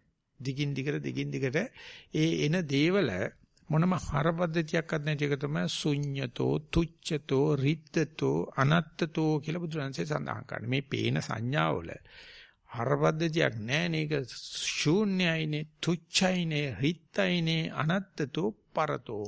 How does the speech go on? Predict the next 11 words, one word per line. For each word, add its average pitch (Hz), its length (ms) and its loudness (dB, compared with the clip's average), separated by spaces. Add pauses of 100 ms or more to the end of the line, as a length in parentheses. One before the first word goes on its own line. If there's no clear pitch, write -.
මේක 170 240 -2
මගේ 233 320 0
නෙවෙයි. 285 380 -2 (800)
මේ 214 80 0
මොකද්ද 143 420 -4 (920)
හොල්මනක් 190 600 2
නටනවා. 170 400 -4 (1000)
මෙන්න 220 220 4
මේක 208 320 4
දිහා 196 320 2
බලලා 180 460 4